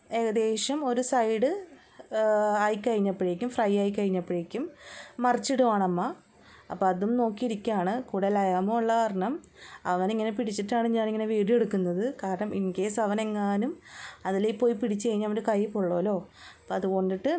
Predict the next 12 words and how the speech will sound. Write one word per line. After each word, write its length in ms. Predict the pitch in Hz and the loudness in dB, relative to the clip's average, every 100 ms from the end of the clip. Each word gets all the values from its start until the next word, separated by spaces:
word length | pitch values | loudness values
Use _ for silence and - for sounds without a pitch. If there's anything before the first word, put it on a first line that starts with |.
| 262 | 0
മാക്സിമം 460 | 202 208 196 214 226 | -2 -2 -2 -2 -4
സൂക്ഷിച്ചിട്ടാണ് 760 | 226 208 214 214 208 240 233 370 - _ - _ 202 | -6 -4 -4 -4 -2 0 0 -4 -10 _ -20 _ -4
വീഡിയോ 300 | 208 202 240 | 0 2 2
എടുത്തുകൊണ്ടിരിക്കുന്നത്. 840 | 202 202 196 202 202 202 180 165 - - - - - _ - - - - | 2 2 0 2 0 0 -2 -2 -4 -8 -20 -20 -20 _ -20 -20 -18 -10
അപ്പോൾ 160 | 196 208 | -2 0
അങ്ങനെ 220 | 202 220 262 202 | 2 0 0 0
ഓരോ, 220 | 196 196 220 214 | 2 2 2 2
ഓരോ 140 | 208 208 | 0 -2
പീസായിട്ട് 560 | 208 196 214 185 175 247 302 | -2 -2 -2 0 0 -2 -2
അമ്മ 160 | 202 196 196 | -2 0 0
മറിച്ചിട്ടുകൊണ്ടിരിക്കുകയാണ്. 1080 | 190 185 208 208 190 202 202 - 190 165 185 294 - _ _ - - - - - - | -2 -4 -6 -2 0 0 -2 -2 -2 -2 -2 -6 -14 _ _ -20 -20 -20 -20 -14 -2
കാരണം, 300 | 214 220 | 0 2